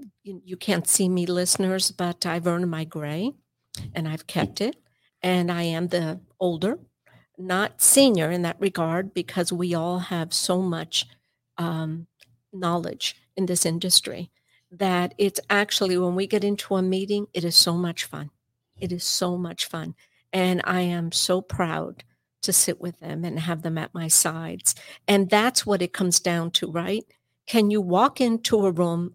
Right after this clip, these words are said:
own it? Can you walk into a room and be proud of who sits next to you and is speaking on your behalf when you're not there?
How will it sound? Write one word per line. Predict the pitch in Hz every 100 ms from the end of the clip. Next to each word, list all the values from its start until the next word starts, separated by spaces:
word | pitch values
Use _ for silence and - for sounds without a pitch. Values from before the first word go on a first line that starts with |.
| -
own | 180 151
it? | - - - _ _ _ _ _ _ _
Can | 220 190
you | 185
walk | 180 165 208 254
into | 247 233 - 226
a | 196
room | 180 180 175 185
and | 208 190
be | 202
proud | - - 202 214 214
of | 190 185
who | - 214 208
sits | - - 196 -
next | 202 185 240 - -
to | 180
you | 139 85 - _ -
and | 190
is | 180
speaking | - - 208 196 175
on | 165
your | 165 160
behalf | 165 170 208 202 -
when | 185
you're | 180 180
not | 185 190
there? | 175 220 -